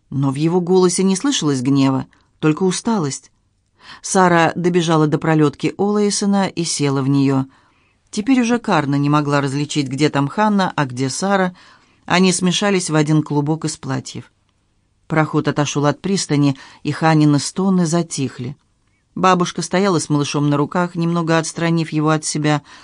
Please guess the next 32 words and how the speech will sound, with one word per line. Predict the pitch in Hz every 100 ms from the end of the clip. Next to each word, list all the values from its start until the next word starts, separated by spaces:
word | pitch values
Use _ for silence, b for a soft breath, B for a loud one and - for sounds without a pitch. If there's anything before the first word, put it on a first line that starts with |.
| B B
точно | 247 262 -
не | 233 196
знала, | 147 160 175 170
что | - 156
ей | 151 151
с | -
ним | 156 143
делать. | 135 131 127 - _ _ _ _ _ _ _ -
Наконец | 175 202 214 254 -
к | 220
нам | 220
подошел | 208 180 180 208 208 -
Олэйсен. | 185 180 175 160 165 165 156 B B -
Он | 247 226
кивнул | 170 190 208
всем, | 180 202 190
не | 185
глядя | 160 170 160 156
на | 151
папу | 151 190 196 180
и | - 143 -
Анну, | 190 220 208 202 b b b b -
потом | 214 269 233
поблагодарил | 170 151 151 160 160
бабушку | 156 160 156 151 160
за | 151 156
помощь | 214 220 202 -
и |
забрал | 165 165 160 190 170
у |
нее | 156 156
ребенка, | 160 196 254 247 233